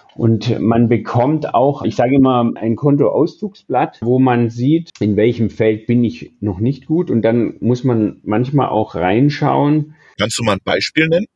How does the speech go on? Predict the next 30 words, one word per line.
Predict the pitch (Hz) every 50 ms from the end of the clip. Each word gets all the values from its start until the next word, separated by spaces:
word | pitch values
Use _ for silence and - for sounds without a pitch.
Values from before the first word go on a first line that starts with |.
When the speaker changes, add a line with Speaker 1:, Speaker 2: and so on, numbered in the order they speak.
| - - - -
Speaker 1:
Also | 113 110 120
zum | 117 - 120
Beispiel | 120 120 123 123 - 131 123 113 - - -
sind | - 104 - 123 123 120
wir | 127 127 127
jetzt | 117 107 - -
nicht | 123 117 120 -
gut | - 117 120 120 -
bei | - 104 98 98 -
Ausgestaltung | - 117 113 - 117 104 - 117 107 101 101 101 95
der | 90 87 -
Arbeitsverträge. | 104 131 143 - - - - 87 - - - 98 101 120 127 117
Da | 90 92 92 98
würde | 107 101 104 104
man | 98 95 101 104
jetzt | 95 92 -
erstmal | - 98 - - 98 92
sagen, | 92 95 90 90 92 92 92 92 92 - -
„Wieso | - 101 95 101 - 98
seid | 95 - 90 85 90 95
ihr | 101
nicht | 95 98 98 - -
gut | - - - -
bei | - 82 80 82 101 110 - - -
Ausgestaltung | - 80 107 - - 117 101 - 101 98 101 101 92
der | 92 76
Arbeitsverträge?“ | 95 131 147 123 90 87 92 107 85 80 - - 85 90 110 139 127 -
Speaker 2:
Mhm. | -
Speaker 1:
Aber | 90 101 107 101
da | 85 90 92 110 127 127 101 -